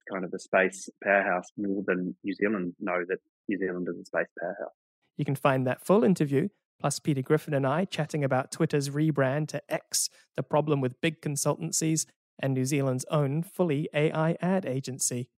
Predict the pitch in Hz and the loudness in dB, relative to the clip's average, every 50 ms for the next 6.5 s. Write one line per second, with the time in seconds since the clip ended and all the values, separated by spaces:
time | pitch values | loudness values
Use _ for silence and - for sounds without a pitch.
0 | _ - 147 143 139 135 135 - - - 226 240 226 - - 147 - - 151 139 | _ -4 -2 -2 -2 -2 -4 -2 2 6 6 6 6 4 -2 -6 -2 0 0 2
1 | - 156 143 139 143 - - _ _ _ _ - - 147 - 202 170 - 123 113 | 4 4 4 4 4 2 -2 _ _ _ _ -4 -4 -2 0 0 2 2 0 -2
2 | - 123 117 - - - - 135 123 131 - - 117 - _ _ _ _ _ _ | -2 -2 -2 -2 -4 -6 -4 -6 -6 -6 -6 -8 -10 -10 _ _ _ _ _ _
3 | _ _ _ _ _ _ _ - - 170 160 160 165 170 190 - - 202 185 131 | _ _ _ _ _ _ _ 0 2 4 4 4 4 2 2 2 2 4 4 4
4 | 117 110 - 123 - - - - - - - _ _ _ _ _ _ _ _ _ | 2 0 -2 -6 -6 -6 -4 -6 -6 -6 -8 _ _ _ _ _ _ _ _ _
5 | _ _ - - 214 220 196 165 156 139 - - - 143 202 - - - 156 135 | _ _ 0 2 4 4 6 4 4 2 2 2 2 2 2 2 0 2 2 4
6 | 127 127 127 127 - - 127 131 180 - | 4 2 2 0 0 -2 0 0 -2 -4